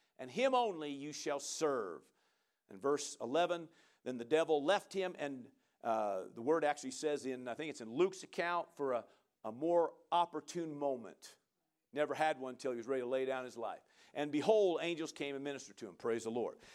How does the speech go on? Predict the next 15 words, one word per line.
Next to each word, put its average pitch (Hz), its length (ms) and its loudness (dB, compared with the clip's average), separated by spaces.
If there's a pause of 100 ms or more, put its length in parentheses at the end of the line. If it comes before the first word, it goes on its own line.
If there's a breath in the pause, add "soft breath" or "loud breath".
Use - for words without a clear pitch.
(120)
Now, 165 240 2 (220 soft breath)
the - 60 -12
point 190 380 2
being 190 260 -2
made 143 360 0 (300 loud breath)
is 151 480 2 (320 soft breath)
the 143 160 -2
enemy 175 220 2
is 147 80 0
always 185 280 4
first 165 300 0
and 151 80 -10
foremost 139 480 0
coming 139 280 0
after 135 400 -2